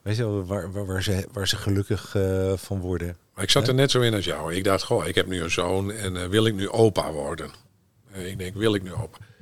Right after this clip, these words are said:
Speaker 2: Ik had er eigenlijk geen idee van. En toen raakte, eh, de, eh,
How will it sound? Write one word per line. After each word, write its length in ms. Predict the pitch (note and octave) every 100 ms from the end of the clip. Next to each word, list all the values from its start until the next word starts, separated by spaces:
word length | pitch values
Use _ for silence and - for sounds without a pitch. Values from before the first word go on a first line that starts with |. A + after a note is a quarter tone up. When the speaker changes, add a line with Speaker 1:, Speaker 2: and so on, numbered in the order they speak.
| - _ _ _
Speaker 2:
Ik 160 | B2
had 140 | B2 C#3+
er 60 |
eigenlijk 280 | B2 A#2 G2+
geen 160 | F#2+ F2
idee 300 | E2 G2 G2
van. 220 | - D#2+ - - - - - - - - - - -
En 140 | - G2
toen 340 | B2 A#2 A2+ -
raakte, 580 | A#2 G#2 G2+ G2 F#2 -
eh, 680 | - - F2 E2+ E2+ F2 G2
de, 480 | G2 F2+ F#2+ G#2+ A#2+
eh, 80 | G#2